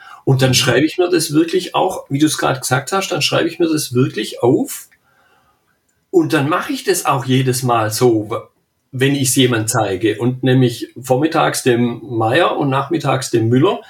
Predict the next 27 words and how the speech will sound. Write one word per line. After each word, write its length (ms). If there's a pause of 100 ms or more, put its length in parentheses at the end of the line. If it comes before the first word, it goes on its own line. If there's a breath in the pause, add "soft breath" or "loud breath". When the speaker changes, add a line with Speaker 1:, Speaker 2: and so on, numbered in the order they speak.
(380 loud breath)
Speaker 1:
obwohl 340
ich's 320
im 140
Schlaf 420
kann, 380
hole 180
ich 60
mir 140
den 180
Zettel 340
wieder 240 (760)
und 240 (460 soft breath)
leg 300
den 180
nebendran 760 (680)
und 280
mach's 340
nach 200
dem 220
Zettel. 380 (920 loud breath)
Speaker 2:
Ja, 180
aber 200
das 120
ist 80
ja 200
wirklich 300
spießig. 720